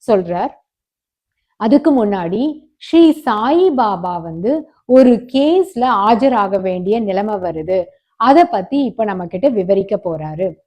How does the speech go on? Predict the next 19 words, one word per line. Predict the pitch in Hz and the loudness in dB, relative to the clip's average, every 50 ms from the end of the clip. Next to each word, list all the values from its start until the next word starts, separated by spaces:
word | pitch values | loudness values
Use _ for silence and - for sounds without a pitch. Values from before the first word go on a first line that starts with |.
| _ _ _ _ _ _ _ _ | _ _ _ _ _ _ _ _
அந்த | - 226 247 277 311 330 349 349 392 370 302 240 - - - _ | -4 0 2 4 6 4 6 4 4 4 4 2 0 -4 -10 _
இது | - 233 233 254 320 302 | -4 -2 2 2 2 2
வந்து | 277 233 196 190 214 240 262 247 | 0 -2 -2 0 0 0 2 2
ஒரு | 226 208 202 202 208 202 196 190 196 - - _ _ _ | 2 2 2 2 2 2 2 0 -2 -6 -14 _ _ _
ரொம்ப | - - 190 208 220 240 269 294 302 311 359 349 339 311 | -16 -10 -4 0 2 4 4 4 4 4 2 2 2 2
ஒரு | 277 247 214 214 208 208 202 190 190 - - _ _ _ | 2 2 4 4 4 4 2 0 -4 -6 -16 _ _ _
ஸ்பெஷல், | _ _ _ _ - 277 269 269 - - - 339 349 349 359 359 320 - - _ _ _ _ _ | _ _ _ _ 0 0 0 0 -4 -6 -2 0 0 0 0 -2 -2 -4 -8 _ _ _ _ _
ஆம், | - 208 214 208 208 202 202 196 196 196 190 196 196 202 196 202 196 - - _ _ | -6 -2 -2 0 0 0 0 0 0 -2 -2 -2 -4 -4 -4 -6 -8 -10 -16 _ _
இது | - 240 196 202 240 240 226 208 202 202 - - _ _ _ - 240 | -8 -4 2 4 4 4 4 4 0 -2 -4 -12 _ _ _ -2 -2
கொஸ்டின் | 226 226 - 269 269 | -2 -2 -2 -4 -2
ஆன்சர் | 269 254 240 226 240 220 - | -2 -2 -4 -4 -4 -6 -2
செஷன்னே | - 208 202 202 - 220 208 208 226 | -2 -2 -2 -2 -4 -6 -4 -2 -4
சொல்லலாம். | 233 226 214 185 180 175 175 170 175 202 277 339 - _ _ _ _ _ - | -4 -4 -6 -6 -4 -4 -4 -4 -4 -6 -6 -8 -10 _ _ _ _ _ -2
அத | 220 208 226 226 | 0 0 0 2
பத்தி | 233 220 202 226 269 | 0 0 -2 -2 -2
இப்ப | 262 - 220 | -4 -2 -4
நாம | 208 196 185 190 240 302 | -6 -6 -4 -4 -4 -4
கேட்க | 311 - 254 220 - 202 190 | -4 -4 -4 -4 -2 -4 -6
போறோம். | 175 180 160 151 156 190 254 320 | -4 -4 -6 -6 -6 -6 -8 -8